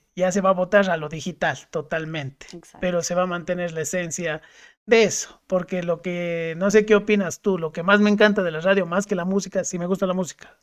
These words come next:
Speaker 1: no vayan a decir que soy odiador de música,
Speaker 2: <laughs>
Speaker 1: pero me encantan los locutores, el que tiene algo que decir, el que están
Speaker 2: Sí.
Speaker 1: conversando. Entonces creo que eso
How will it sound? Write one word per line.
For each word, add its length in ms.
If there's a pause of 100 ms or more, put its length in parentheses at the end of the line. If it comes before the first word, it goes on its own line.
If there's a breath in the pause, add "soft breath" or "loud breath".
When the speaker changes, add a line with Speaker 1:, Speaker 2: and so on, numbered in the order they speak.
Speaker 1:
no 80
vayan 160
a 20
decir 220
que 80
soy 160
odiador 300
de 60
música, 320
Speaker 2:
<laughs> 540
Speaker 1:
pero 160
me 80
encantan 400
los 120
locutores, 840 (760)
el 100
que 80
tiene 300
algo 240
que 120
decir, 420
el 100
que 60
están 260
Speaker 2:
Sí. 40
Speaker 1:
conversando. 1000 (420 loud breath)
Entonces 200
creo 260
que 180
eso 520